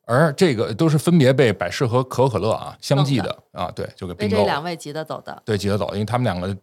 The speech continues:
Speaker 1: 就是两边合着伙儿的把你给，
Speaker 2: 哎呀。
Speaker 1: 啊，但他，他们俩就合着伙儿，还得，他们俩就是把，把你们打倒，他们俩还得打呢。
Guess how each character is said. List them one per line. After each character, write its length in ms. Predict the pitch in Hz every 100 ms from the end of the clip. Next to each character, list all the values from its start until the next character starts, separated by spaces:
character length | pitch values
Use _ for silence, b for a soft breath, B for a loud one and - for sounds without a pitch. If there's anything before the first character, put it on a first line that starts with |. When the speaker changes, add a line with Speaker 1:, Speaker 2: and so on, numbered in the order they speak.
| _
Speaker 1:
就 100 | 107
是 80 |
两 180 | 95 82
边 160 | 90 139
合 220 | - 127
着 60 | 151
伙 140 | 98
儿 40 |
的 80 | 92
把 120 | 101 95
你 160 | 92
给， 200 | 85 67 - B
Speaker 2:
哎 80 | B
呀。 80 | B B B B
Speaker 1:
啊， 260 | 98 85 - _ _ _ _
但 100 | 123
他， 100 | 123
他 120 | 143
们 80 | 170
俩 120 | 117
就 240 | 95 120 117
合 220 | - 127
着 60 | 135
伙 80 |
儿， 60 | 90
还 100 | 110
得， 100 | 131
他 240 | - 160
们 60 | 190
俩 160 | 127 107
就 100 | 139
是 60 |
把， 120 | 123 107 -
把 100 | 139
你 120 | 202 139
们 60 |
打 140 | 165 160
倒， 140 | 101
他 120 | -
们 80 | 156
俩 140 | 196
还 80 | 269
得 100 | 220
打 120 | -
呢。 60 | -